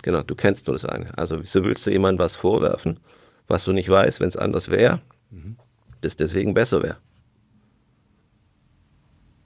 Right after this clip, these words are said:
Speaker 1: Und das sind die meisten, gucken mich an und sagen, „Stimmt.“ Bei dem einen produziere ich mich als Opfer meiner Eltern, meiner Erziehung, meiner Glaubenssätze, meiner, meiner Wertvorstellung, die ich, die ich mir übernommen habe.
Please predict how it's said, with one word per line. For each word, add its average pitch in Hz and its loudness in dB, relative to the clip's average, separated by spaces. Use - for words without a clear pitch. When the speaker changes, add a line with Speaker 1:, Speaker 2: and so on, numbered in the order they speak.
Speaker 1:
Und - 0
das 87 2
sind 101 0
die 98 2
meisten, 92 0
gucken 113 2
mich 90 2
an 92 4
und 101 2
sagen, - -2
„Stimmt.“ - -4
Bei 92 2
dem 90 2
einen 120 4
produziere - -2
ich 90 -2
mich 95 0
als - -2
Opfer 117 0
meiner 80 0
Eltern, 127 4
meiner 87 2
Erziehung, 117 4
meiner 82 2
Glaubenssätze, 117 2
meiner, 85 0
meiner 80 -2
Wertvorstellung, 117 2
die - -10
ich, - -16
die - -6
ich - -8
mir - -8
übernommen 107 -2
habe. 120 0